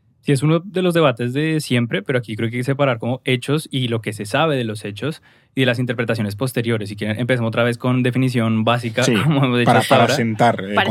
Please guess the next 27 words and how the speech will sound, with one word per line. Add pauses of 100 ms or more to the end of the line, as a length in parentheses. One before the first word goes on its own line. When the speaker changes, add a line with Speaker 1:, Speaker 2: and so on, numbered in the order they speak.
(140)
Speaker 2:
conceptos.
Speaker 3:
parecemos
una
clase
de,
Speaker 2:
Sí.
Speaker 3:
de
Speaker 1:
Un
poco.
Speaker 3:
historia.
<laughs>
Speaker 1:
Genocidio
se
define
como
el
exterminio
sistemático
y
deliberado
de
un
grupo
social
por
motivos
políticos,